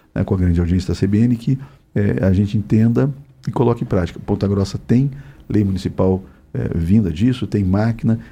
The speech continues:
enfim, temos como fazer todo o processo para que a gente, é, realmente evite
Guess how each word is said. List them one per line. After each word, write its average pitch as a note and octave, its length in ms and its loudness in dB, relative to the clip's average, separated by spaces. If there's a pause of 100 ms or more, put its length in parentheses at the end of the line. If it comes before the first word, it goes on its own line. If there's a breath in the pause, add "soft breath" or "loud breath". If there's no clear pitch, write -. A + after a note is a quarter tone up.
enfim, G#2+ 160 0
temos A#2 280 2
como A#2 200 0
fazer A2 240 2
todo C3 260 0
o A#2+ 40 -4
processo A2+ 600 0 (340 soft breath)
para A2+ 140 -2
que A2+ 100 -2
a G2 40 2
gente, G#2 280 0
é, F#2+ 320 0
realmente G2 440 2
evite G2+ 400 -2